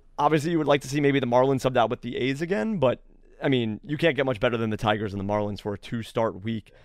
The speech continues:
So, yeah, if you want volume and you want someone with the best possible matchups, Hunter Gaddis is the best choice.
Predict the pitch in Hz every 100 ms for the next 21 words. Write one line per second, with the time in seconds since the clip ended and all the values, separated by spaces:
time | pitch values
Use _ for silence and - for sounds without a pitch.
0 | _ _ - 139 123 117 104 127 127 165
1 | 170 127 117 110 123 123 131 104 104 101
2 | 110 113 117 113 104 - 101 107 110 -
3 | - 107 - 110 101 104 123 120 - 110
4 | 110 104 104 98 104 - 101 - - 139
5 | 135